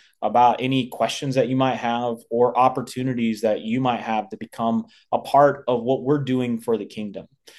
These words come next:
So if you're interested, check out our website. We just launched it recently, legacy investment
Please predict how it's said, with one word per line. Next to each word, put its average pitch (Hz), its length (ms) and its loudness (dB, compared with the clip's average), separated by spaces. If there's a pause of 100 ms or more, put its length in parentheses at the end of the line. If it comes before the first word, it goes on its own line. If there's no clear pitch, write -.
(140)
So 143 120 4
if 131 60 2
you're 180 140 4
interested, 180 580 0 (220)
check 151 220 2
out - 80 2
our 135 100 6
website. 139 540 2
We 120 120 -6
just 120 220 -10
launched 131 320 2
it 107 100 -2
recently, 127 800 -4
legacy 131 680 2
investment 117 720 -4